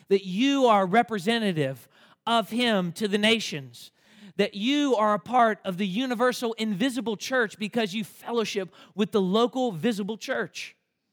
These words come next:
And it is within the accountability structures of the local church that Christians live their lives and experience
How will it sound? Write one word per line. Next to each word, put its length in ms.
And 120
it 120
is 160
within 300
the 80
accountability 760
structures 680
of 160
the 60
local 260
church 560
that 180
Christians 880
live 400
their 220
lives 480
and 100
experience 1000